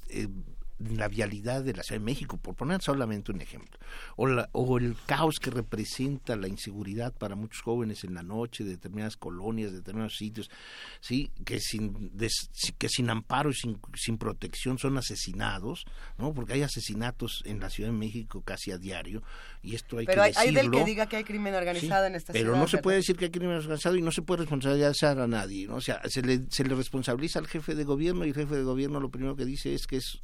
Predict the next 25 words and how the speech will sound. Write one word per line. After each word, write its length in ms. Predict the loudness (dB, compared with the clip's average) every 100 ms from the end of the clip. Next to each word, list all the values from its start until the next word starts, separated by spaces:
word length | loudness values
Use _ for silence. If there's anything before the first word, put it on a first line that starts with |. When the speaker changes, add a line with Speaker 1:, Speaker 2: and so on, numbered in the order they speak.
| 0
Speaker 1:
es, 240 | 2 2 0 -2 -2 -2
es 120 | 0
un 120 | 0
problema 400 | 0 0 2 0
federal. 560 | 0 0 2 2 2 0 -4 -6 -4
Si 160 | -2
se 120 | 2
le 100 | 2 2
dice 280 | 0 2
a 40 | 2
la 100 | 2
federación, 560 | 2 2 0 0 -2 -2
es 140 | -2
un 80 | -4
problema 380 | -2 -2 0 0
local. 420 | 0 -2 0 0 0 -2 -4
Sí, 280 | -2 -2 0
entonces, 500 | -2 2 0 0 -4 -10 -10
re-, 280 | -4 -2 -4 0
la, 360 | 4 4 2 -6 -2
rehuir, 760 | 8 10 10 10 8 8 4 0 -8 -6
rehuir 680 | 0 2 4 2 2 -2 -8 -12 -2
a 120 | 0
confrontar 1040 | 0 0 0 -2 -2 -2 -2 0 0 -2 -6 -10 -10 -10 -8 -4
lo 500 | 0 2 4 4